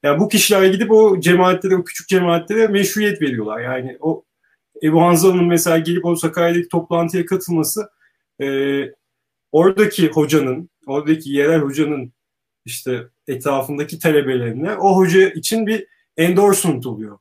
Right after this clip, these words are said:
O hocayı ben onaylıyorum diyor. Yani hani, e, ben bu hocayı onayladım, siz bu hocanızla devam edin yola gibi.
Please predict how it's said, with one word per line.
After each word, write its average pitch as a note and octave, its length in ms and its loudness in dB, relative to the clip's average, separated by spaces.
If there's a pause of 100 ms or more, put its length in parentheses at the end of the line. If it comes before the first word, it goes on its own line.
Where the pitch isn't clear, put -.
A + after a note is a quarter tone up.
(160)
O E3 160 -2
hocayı F3 360 -2
ben F3+ 160 2
onaylıyorum E3+ 680 2
diyor. A2 140 -8
Yani B2 280 -10
hani, B2+ 180 -12 (680)
e, B2 120 -8 (120)
ben E3 320 2
bu E3+ 40 4
hocayı E3+ 300 4
onayladım, F3 540 0
siz E3 260 -8
bu F3+ 80 0
hocanızla F3 480 0
devam F#3+ 280 4
edin C#3+ 180 -2
yola B2 260 -6
gibi. A#2+ 360 -8